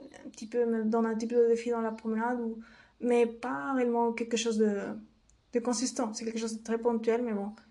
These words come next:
peut-être, euh, parfois, euh, bon, ça dépend. En fait,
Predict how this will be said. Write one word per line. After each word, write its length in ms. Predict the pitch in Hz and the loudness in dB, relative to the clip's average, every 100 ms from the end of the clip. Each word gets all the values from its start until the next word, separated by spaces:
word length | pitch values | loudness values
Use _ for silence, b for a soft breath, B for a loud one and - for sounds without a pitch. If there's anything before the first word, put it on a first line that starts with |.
| B - | B -2
peut-être, 340 | 226 226 - - - | 0 0 -2 -14 -20
euh, 40 | 302 330 339 _ _ _ _ | -18 -18 -20 _ _ _ _
parfois, 760 | 240 214 - 233 226 226 - - - | -2 -2 0 2 4 2 -4 -16 -18
euh, 160 | - - - - | -16 -16 -18 -2
bon, 200 | 240 220 | 0 2
ça 160 | 220 233 | 0 2
dépend. 440 | 233 220 - - B B B B B B | 2 2 -2 -4 B B B B B B
En 80 | 247 | -2
fait, 360 | 214 254 247 | 4 4 2